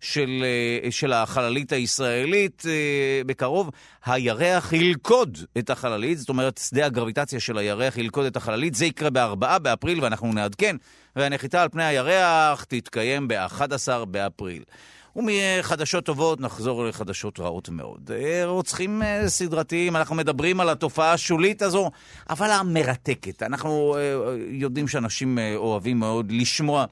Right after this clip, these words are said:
ולראות, ל-, להתעניין, אה, בתופעות שוליות קיצוניות מאוד, שכפי שאמרת גם, אה, הם,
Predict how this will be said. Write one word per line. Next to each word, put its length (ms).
ולראות, 720
ל-, 280
להתעניין, 520
אה, 280
בתופעות 600
שוליות 720
קיצוניות 840
מאוד, 420
שכפי 380
שאמרת 500
גם, 340
אה, 160
הם, 120